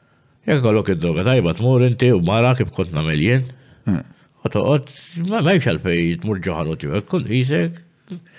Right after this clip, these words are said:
Speaker 1: king in your own kingdom u daqshekk.
Speaker 2: Eh. So, I, di,
Speaker 1: Kien hemm kont irid mara meta kien ikollok.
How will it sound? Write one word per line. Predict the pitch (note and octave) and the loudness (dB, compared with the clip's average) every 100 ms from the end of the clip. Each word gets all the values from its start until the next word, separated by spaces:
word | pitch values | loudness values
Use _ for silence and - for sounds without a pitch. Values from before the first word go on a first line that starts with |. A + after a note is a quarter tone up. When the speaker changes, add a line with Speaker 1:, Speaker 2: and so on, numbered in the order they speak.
| - - - - - - - - | -20 -20 -20 -20 -20 -20 -20 -2
Speaker 1:
king | E3+ F#3 F#3+ | 2 4 4
in | F3+ C#3+ | 4 6
your | B2+ | 6
own | D3+ F3+ F#3 E3+ | 6 4 4 4
kingdom | F3 F3 F3+ F3+ | 4 4 2 2
u | F3 | 2
daqshekk. | F3+ F#3+ F3 - - - | 2 2 0 -2 -6 -4
Speaker 2:
Eh. | F#2+ C#2 - - | -2 -4 -8 0
So, | A3 | 2
I, | F#3 | 2
di, | F#3+ F3+ A3+ | 2 2 4
Speaker 1:
Kien | G3+ | 4
hemm | E3 D3+ | 4 2
kont | D3 D#3 | 2 2
irid | D#3 E3 | 2 4
mara | G#2 B2 | 4 4
meta | G#2+ | 2
kien | E2+ E2+ | 0 0
ikollok. | D#2+ E2 - A1 | 0 0 -2 -8